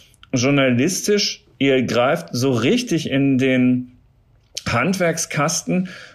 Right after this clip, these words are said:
wie es möglicherweise Routiniers in der Form zu Unrecht gar nicht mehr so machen, und überlegt euch, was ist der Kern dessen, was da vermittelt werden muss, und wie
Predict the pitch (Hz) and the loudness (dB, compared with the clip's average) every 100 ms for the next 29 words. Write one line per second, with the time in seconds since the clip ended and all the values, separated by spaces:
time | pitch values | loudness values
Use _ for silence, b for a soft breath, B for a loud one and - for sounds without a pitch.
0 | B 123 131 143 - - 135 139 170 165 | B -2 2 2 0 0 2 2 0 0
1 | 143 127 127 143 127 135 135 123 107 123 | 2 2 0 0 0 0 2 2 2 2
2 | 185 127 139 135 147 - 143 135 139 127 | 0 0 0 0 0 -2 0 0 0 0
3 | 135 123 156 190 151 143 - 131 135 139 | 0 0 0 2 0 -2 -2 -2 0 0
4 | 139 127 123 117 143 185 151 123 139 131 | 0 0 2 0 0 0 0 0 0 2
5 | 127 180 151 170 185 b b b b b | 0 0 0 0 -2 b b b b b
6 | b - 117 139 - 175 175 190 185 - | b -6 0 0 -2 -4 -2 -2 -2 -2
7 | 175 170 180 180 180 190 _ _ _ _ | 0 0 0 -2 -4 -6 _ _ _ _
8 | _ _ _ - 117 143 170 - 98 98 | _ _ _ -12 -4 0 0 0 -2 -2
9 | - b b b b b _ - 127 151 | -4 b b b b b _ -4 -2 -2
10 | - - _ _ _ _ _ - 123 151 | -4 -8 _ _ _ _ _ -8 -2 0
11 | 147 160 147 139 113 110 95 110 104 107 | 0 0 0 0 0 -4 -2 0 2 2
12 | 107 110 110 - - 123 104 107 120 151 | 2 0 -2 -6 -2 0 0 0 0 0
13 | 208 220 | 0 -2